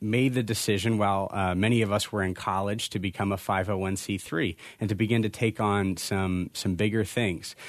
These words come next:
So what began three years ago, uh, when we first met has really grown, um, into something that's pretty special.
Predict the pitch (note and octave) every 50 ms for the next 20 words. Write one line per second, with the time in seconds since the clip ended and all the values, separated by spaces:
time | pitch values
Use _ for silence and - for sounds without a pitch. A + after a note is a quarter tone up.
0 | - - - B2+ B2+ C#3+ E3 D#3+ F3+ E3 C#3 E3+ E3+ F3+ F3+ E3 D#3 - - -
1 | C#3+ D#3 D3+ D3 C#3 C3+ C#3+ D3 C#3+ C3 B2+ G2 F#2 G2+ G2 F#2+ F#2 F#2 F#2+ G#2+
2 | - - - - - - G2+ G2 F#2+ F#2+ G2 G#2+ A2+ A2 G2+ A2+ B2+ C#3 C3+ -
3 | - B2 A#2 A2 - - - G2+ G2 G2 G2 - - A#2+ A2+ F#2+ G2 G#2 A#2 A#2+
4 | A#2+ A2+ G2+ F#2+ F#2+ G2 G2+ F#2+ F#2+ F2+ F2+ F2 G2 G#2 - - - - - -
5 | - - G2+ F#2+ F#2+ F#2 F2+ F2+ F2 E2+ - - - A2+ A#2 A2+ - - A2+ G#2
6 | G#2 G2 F#2+ F2+ - - - - D#3+ F3+ - A3+ G3+ E3 B2+ A2 - - - -
7 | C3 C3 A#2+ G#2+ - - - G2 F2+ - - - A#1+ A#1+ -